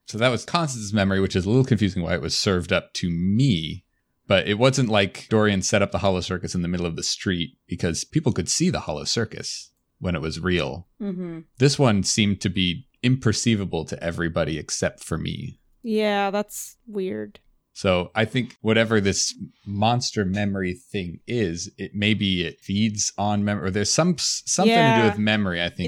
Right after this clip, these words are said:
Speaker 3: It's
Speaker 1: has
Speaker 3: eating
Speaker 1: been
Speaker 3: them.
Speaker 1: Maybe it feeds on it. Maybe it's doing something like that. I don't know why it was that particular memory, the trail goes cold there.
Speaker 2: Well, and we still do have Dorian to worry about. He's out
Speaker 1: Yeah,
Speaker 2: there
Speaker 1: definitely.
Speaker 2: somewhere.
Speaker 1: Definitely, s-, definitely out there.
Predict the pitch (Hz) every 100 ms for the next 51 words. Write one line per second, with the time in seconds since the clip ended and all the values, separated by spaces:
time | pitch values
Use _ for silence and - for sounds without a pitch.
0 | - 80 - - - - 78 76 208 _
1 | _ - 92 98 104 92 - 101 95 98
2 | 95 90 90 92 90 87 - 90 90 95
3 | 90 90 87 90 123 113 92 98 117 123
4 | 110 98 92 92 - _ 110 107 - -
5 | 120 - 87 90 90 71 67 80 - _
6 | - 85 80 - - - 90 139 - -
7 | - - - 98 - _ _ _ _ -
8 | 196 185 185 185 - 196 180 175 160 160
9 | 156 151 165 143 139 131 139 151 135 90
10 | 85 - - - - _ _ _ _ _
11 | - 175 175 180 170 120 98 73 113 98
12 | 98 73 62 - - 175 160 95 - 82
13 | 82 - - - 98 - 87 80 73 -
14 | - -